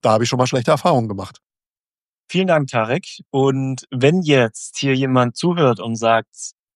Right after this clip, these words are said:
Speaker 2: „Gut, ergibt alles Sinn für mich, finde ich total spannend.“ Wie kann ich denn jetzt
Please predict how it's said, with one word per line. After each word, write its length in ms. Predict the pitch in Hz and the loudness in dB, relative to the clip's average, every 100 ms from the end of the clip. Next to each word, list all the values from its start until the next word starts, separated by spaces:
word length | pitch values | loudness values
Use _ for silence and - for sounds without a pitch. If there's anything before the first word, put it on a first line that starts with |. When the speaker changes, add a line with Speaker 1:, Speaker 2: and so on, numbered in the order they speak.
| _ _ - | _ _ -8
Speaker 2:
„Gut, 400 | 151 147 - - - | -4 -4 -8 -16 -10
ergibt 320 | 120 139 - - | -6 -6 -6 0
alles 320 | 131 180 - | 2 2 0
Sinn 180 | 143 143 | 0 0
für 140 | 147 | 0
mich, 260 | 151 170 - | 0 -2 0
finde 200 | 139 147 | 0 0
ich 60 | |
total 360 | - 127 135 135 | -2 -2 0 0
spannend.“ 500 | - - 120 147 165 _ - _ _ _ _ | -2 0 0 0 -6 _ -20 _ _ _ _
Wie 300 | 127 160 202 | -4 -2 -2
kann 300 | 202 - 196 | -2 -4 0
ich 160 | 190 - | 0 -2
denn 180 | 117 110 | -4 -2
jetzt 300 | 107 - | -2 -6